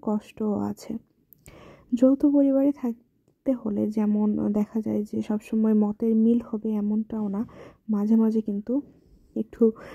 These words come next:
ঝুট ঝামেলাও হয়। তারপরেও দেখা যায় দিন শেষে যখন সবাই একসাথে হই, সেই কথাগুলো কিন্তু আর মনে থাকে না।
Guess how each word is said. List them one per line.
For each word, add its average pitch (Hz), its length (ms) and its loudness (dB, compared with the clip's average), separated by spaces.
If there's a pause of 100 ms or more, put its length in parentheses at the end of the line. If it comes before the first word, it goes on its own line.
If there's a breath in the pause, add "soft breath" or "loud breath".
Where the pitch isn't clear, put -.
(200 loud breath)
ঝুট 226 300 2
ঝামেলাও 214 680 0
হয়। 214 240 -4
তারপরেও 254 520 0
দেখা 233 280 -2
যায় 240 180 -2
দিন 226 280 2
শেষে 226 500 -4 (400 loud breath)
যখন 226 240 -2
সবাই 220 340 0
একসাথে 214 560 -4
হই, 214 440 -4
সেই 220 360 -2
কথাগুলো 220 440 -4
কিন্তু 214 280 -4
আর 208 140 0
মনে 214 360 2
থাকে 202 280 -12
না। 208 140 -6